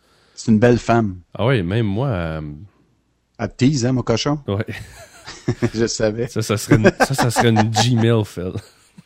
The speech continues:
Speaker 1: Ça, c'est une Gimilf.
Speaker 2: <laughs> Oui, c'est vraiment une Gimilf.
Speaker 1: <laughs>
Speaker 2: C'est peut-être une Ag-milf pour arrière-grand-mère.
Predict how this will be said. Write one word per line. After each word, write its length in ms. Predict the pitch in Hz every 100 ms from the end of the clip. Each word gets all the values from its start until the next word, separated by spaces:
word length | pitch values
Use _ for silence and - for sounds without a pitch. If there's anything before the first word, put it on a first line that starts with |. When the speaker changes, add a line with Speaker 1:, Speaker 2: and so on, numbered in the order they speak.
| - 202 - 202
Speaker 1:
Ça, 100 | 180
c'est 180 | 143 -
une 260 | 127 120 107
Gimilf. 580 | 143 135 139 113 98 165
Speaker 2:
<laughs> 200 | 127 170
Oui, 220 | 160 139 - - -
c'est 100 | 101
vraiment 280 | 101 113 123
une 300 | 107 90 95
Gimilf. 720 | 110 104 107 95 85 - - _ -
Speaker 1:
<laughs> 40 | - - - - - 262 - 302 - 294
Speaker 2:
C'est 120 | 120
peut-être 260 | 117 165 143
une 160 | 120 -
Ag-milf 960 | 135 151 120 120 117 120 113 92 - -
pour 180 | 95 87
arrière-grand-mère. 2000 | 104 107 110 123 120 101 80 _ _ _ _ 92 92 95 92 90 95 95 87 76 _